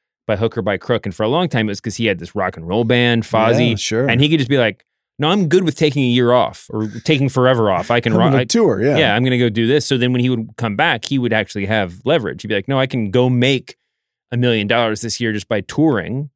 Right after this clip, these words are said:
Speaker 1: or you can pay me twice that and I'll come work for you."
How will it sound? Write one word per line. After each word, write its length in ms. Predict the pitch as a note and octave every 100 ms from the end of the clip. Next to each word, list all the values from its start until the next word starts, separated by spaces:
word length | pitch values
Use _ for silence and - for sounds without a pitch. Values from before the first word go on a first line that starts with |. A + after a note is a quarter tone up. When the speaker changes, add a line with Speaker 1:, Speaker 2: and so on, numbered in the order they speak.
| _
Speaker 1:
or 200 | C#3+ C#3+
you 160 | C3+ B2+
can 160 | B2+
pay 180 | - B2
me 120 | A2 G2
twice 320 | - B2 -
that 160 | G2+ F2+
and 100 | G2
I'll 100 | F#2+
come 200 | G#2 G2
work 200 | D#2+ -
for 140 | -
you." 400 | A#2 C#3 A2